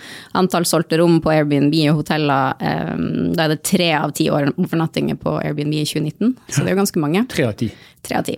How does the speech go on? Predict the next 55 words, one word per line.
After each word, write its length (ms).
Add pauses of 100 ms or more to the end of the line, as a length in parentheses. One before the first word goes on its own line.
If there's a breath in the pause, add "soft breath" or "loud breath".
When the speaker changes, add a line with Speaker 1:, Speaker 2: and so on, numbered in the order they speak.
Speaker 2:
Ja. 160 (260)
Speaker 1:
Samtidig 400
så 100
er 140
det 80
jo 80
sånn 320
at, 260
eh, 600
mange 240
gjester 240
hadde 160
ikke 160
kunnet 100
kommet 280
hit, 340 (160)
eh, 240
hvis 260
ikke 200
vi 60
hadde 160
hatt 140
det 140
tilbudet, 340
fordi 160
det 80
har 100
vært 160
for 100
lite 260
kapasitet 500
på 60
Speaker 2:
Ja. 60
Speaker 1:
hotell 260
i 40
Tromsø 600
i 320
høysesong. 400 (720 loud breath)
Så 120
det 20
er 100
jo 60
Speaker 2:
Mm. 0
Speaker 1:
positivt. 520 (120)
Speaker 2:
Ja. 100 (460 loud breath)
Speaker 1:
Og 100
så 100
er 120
det 60
jo 40 (100)
sånn 120
at 100
ute 180
i 120
regionen, 280